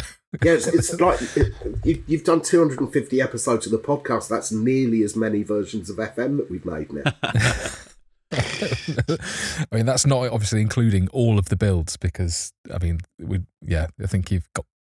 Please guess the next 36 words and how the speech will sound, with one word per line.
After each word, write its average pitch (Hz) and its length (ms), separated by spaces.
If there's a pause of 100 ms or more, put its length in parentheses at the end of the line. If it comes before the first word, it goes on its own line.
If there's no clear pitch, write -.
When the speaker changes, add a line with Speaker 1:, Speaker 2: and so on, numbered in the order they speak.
Speaker 2:
sort - 180
of 90 60
beaten 87 220
us 85 140
hands 87 240
down 82 240
there 78 160
a - 20
little 76 160
bit 71 160
there, 73 220
but 80 120
there 82 160
we 78 100
go. 80 200 (680)
Um, 117 360 (480)
I 135 80
guess 147 300
that, 156 180 (200)
that 135 160
sort - 300
of, 110 120
this 131 160
sort 110 280
of - 80
almost 123 300
neatly 98 380
leads 98 260
us 95 120
on 95 180
to 95 280
sort 90 260
of, - 100 (960)
I 147 80
guess, 160 400
how, 147 480